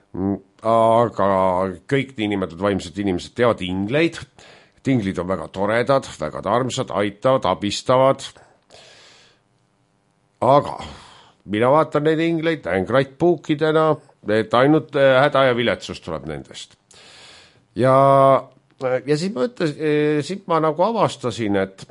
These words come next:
need te-, teisikud, eh, nad on seotud nagu meie emotsioonidega. Ja tahtega ongi seotud kaks baasilist emotsiooni, kuigi noh, ei tea, ütleme, et emotsioon ja tunne,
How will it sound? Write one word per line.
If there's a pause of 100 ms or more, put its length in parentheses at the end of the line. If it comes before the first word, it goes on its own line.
(140)
need
te-,
teisikud, (360)
eh,
nad
on
seotud
nagu
meie
emotsioonidega. (1120)
Ja (640)
tahtega
ongi
seotud
kaks (800)
baasilist
emotsiooni, (800)
kuigi
noh,
ei
tea,
ütleme,
et
emotsioon
ja
tunne,